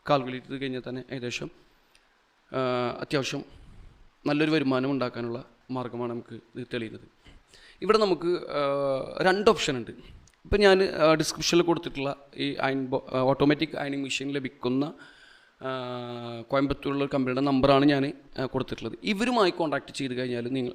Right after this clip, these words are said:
നമുക്ക് രണ്ട് ഓപ്ഷനാണ് അവരെ മുന്നിലുള്ളത്. ഡോക്ടർ ഫാബ്രിക് എന്ന് പറയുന്ന ഈ കമ്പനിയുടെ കയ്യിൽ, ആ, ഒരു,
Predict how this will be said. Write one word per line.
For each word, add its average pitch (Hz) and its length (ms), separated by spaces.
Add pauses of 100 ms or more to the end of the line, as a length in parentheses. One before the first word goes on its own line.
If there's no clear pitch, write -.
നമുക്ക് 156 260
രണ്ട് 165 340 (200)
ഓപ്ഷനാണ് 147 320
അവരെ 131 160
മുന്നിലുള്ളത്. 117 460 (800)
ഡോക്ടർ 190 300
ഫാബ്രിക് 165 460
എന്ന് 180 120
പറയുന്ന 160 400
ഈ 156 280 (160)
കമ്പനിയുടെ 139 300
കയ്യിൽ, 131 280 (640)
ആ, 135 480
ഒരു, 185 380